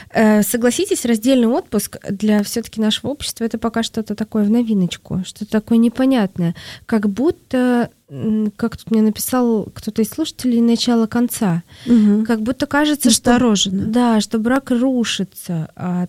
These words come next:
Speaker 1: так ли это? Почему? Почему? Почему?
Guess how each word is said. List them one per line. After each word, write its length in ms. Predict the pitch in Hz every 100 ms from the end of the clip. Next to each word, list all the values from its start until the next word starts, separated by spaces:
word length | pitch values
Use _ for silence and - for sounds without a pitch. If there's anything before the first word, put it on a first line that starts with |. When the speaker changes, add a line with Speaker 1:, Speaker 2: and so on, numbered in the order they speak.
| -
Speaker 1:
так 200 | 233 -
ли 160 | 254 247
это? 380 | 208 - 156 160 _ _
Почему? 420 | - - 226 233 - - - _ _
Почему? 640 | - - 240 226 190 175 170 _ _ _ _ _ _ _ _ _
Почему? 440 | - - 349 254